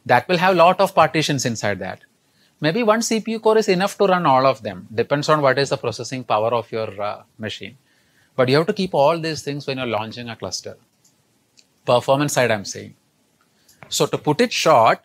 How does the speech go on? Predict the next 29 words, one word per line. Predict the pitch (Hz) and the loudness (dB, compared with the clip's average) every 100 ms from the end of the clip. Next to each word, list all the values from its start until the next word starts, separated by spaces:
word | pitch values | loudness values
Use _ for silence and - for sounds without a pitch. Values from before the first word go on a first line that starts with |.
| - | -4
ideally, | 135 139 151 190 | -2 0 2 2
you | 190 160 | 2 -2
don't | 151 | -2
have | 151 143 | -2 -2
to | 147 | 0
do | 143 | -2
these | 123 127 | -2 -6
many | 113 113 | -8 -10
things. | - 107 151 - | -10 -14 -14 -10
When | 117 | -8
you're | 117 | -4
launching | 110 113 113 143 | -2 -4 -6 -8
a | 139 | -8
Spark | - 110 110 - | -6 -4 -6 -8
program, | 107 101 92 101 202 _ _ - _ | -8 -8 -8 -12 -12 _ _ -20 _
you | 131 135 | -4 0
should | 180 160 | 0 2
know | 156 | 0
the | |
size | 147 123 139 156 | 2 2 2 4
of | 147 127 | 2 2
your | 117 | -2
data | 101 92 123 233 _ _ _ _ _ | -4 -8 -10 -10 _ _ _ _ _
and | 220 208 | -4 0
how | 175 208 | 2 2
it | 170 | 0
should | - 135 | -2 -2
be | 180 | -2
chunked. | 185 113 98 | -2 -6 -6